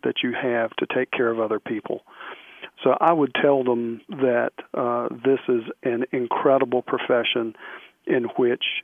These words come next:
the, the feedback that you get from the patients and the families every day,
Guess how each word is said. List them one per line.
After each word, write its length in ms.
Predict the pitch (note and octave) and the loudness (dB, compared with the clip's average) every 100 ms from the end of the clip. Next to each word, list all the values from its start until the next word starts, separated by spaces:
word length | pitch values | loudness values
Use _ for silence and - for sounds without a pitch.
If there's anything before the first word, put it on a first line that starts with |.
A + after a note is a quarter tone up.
| - | -6
the, 1000 | A#3+ A3+ C#4+ - D3+ C3 - C3 C3 - | -8 -8 -14 -16 -20 -8 0 2 2 0
the 180 | B2+ - - | -2 -2 0
feedback 500 | D3+ C3+ C3+ C3 - | -2 2 2 0 0
that 120 | B2+ - | -2 0
you 100 | B2+ | 0
get 300 | A#2+ B2 B2+ - | 2 2 2 -2
from 120 | A2+ | -8
the 80 | G#2+ | -8
patients 480 | - C#3 B2+ - - | -2 0 0 -2 -4
and 120 | - A2 | -8 -8
the 80 | - | -4
families 540 | C3 B2+ A#2+ A#2+ A#2 A#2 - - | 0 0 0 0 -2 -4 -12 0
every 400 | C3+ C3 B2 A#2 | 0 2 0 -2
day, 480 | A2+ B2 A#2 G#2 | 0 0 0 -2